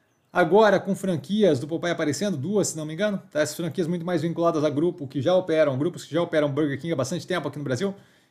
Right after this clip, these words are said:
então uma parceria, parcerias aí que já tem longa data. Temos uma série de remodelagens nas lojas com foto na apresentação, tá? O movimento é positivo, mas não vejo sentido em ficar botando fotinho aqui nem nada, tá? Então quem quiser na apresentação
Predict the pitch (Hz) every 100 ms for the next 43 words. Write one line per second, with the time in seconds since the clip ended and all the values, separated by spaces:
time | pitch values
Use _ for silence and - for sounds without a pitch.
0 | - 135 123 156 160 151 135 131 123 127
1 | 123 147 135 139 180 165 143 165 185 151
2 | 160 143 143 165 135 127 170 - 170 185
3 | 170 - _ _ _ _ _ _ _ _
4 | 240 254 220 180 202 202 - 208 196 165
5 | 180 180 170 170 170 139 131 139 151 170
6 | 143 123 - 190 - 185 196 165 147 143
7 | 143 143 139 151 - 202 196 _ _ _
8 | 165 180 185 170 202 185 165 175 123 233
9 | 220 214 196 156 170 135 127 127 151 143
10 | 151 131 123 147 135 117 147 135 139 139
11 | 147 180 - _ _ 135 127 143 151 147
12 | 123 147 120 - _ - 175 170 160 151
13 | 160 165 143